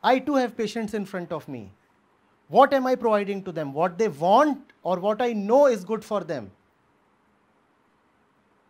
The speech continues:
Patients will have their wants. Everybody in the world is entitled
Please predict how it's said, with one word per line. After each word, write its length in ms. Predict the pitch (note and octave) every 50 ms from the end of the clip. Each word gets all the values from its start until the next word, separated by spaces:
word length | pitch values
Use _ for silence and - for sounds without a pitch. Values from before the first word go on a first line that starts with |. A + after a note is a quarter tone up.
| _ _ -
Patients 480 | F3 F#3+ F#3+ G3 D4+ D4+ D4 - - A3+
will 140 | C4+ B3+
have 340 | G3+ G3 A3 A#3+ B3 A3+ F#3+
their 200 | A3+ A3+ A3 E3+
wants. 640 | D#3+ E3+ E3+ D3+ B2 G#2+ G#2 - - - _ _ _ _ _ _ _ _ _ _ _ _ _ _ _ -
Everybody 480 | F3 F3 G#3 C#4 B3+ B3+ B3+ C4 B3+
in 140 | A#3+ A#3 A3+
the 100 | G#3+ A3
world 340 | G3+ F#3 G3+ A3+ A3+ G#3+ G3+
is 220 | G3+ F#3 D3+ - _ _ _ _ _ _ _ _ _ -
entitled 680 | F3 F3 - F#3 F#3+ G3 G3 G3 B3 A3 F3+ C3 B2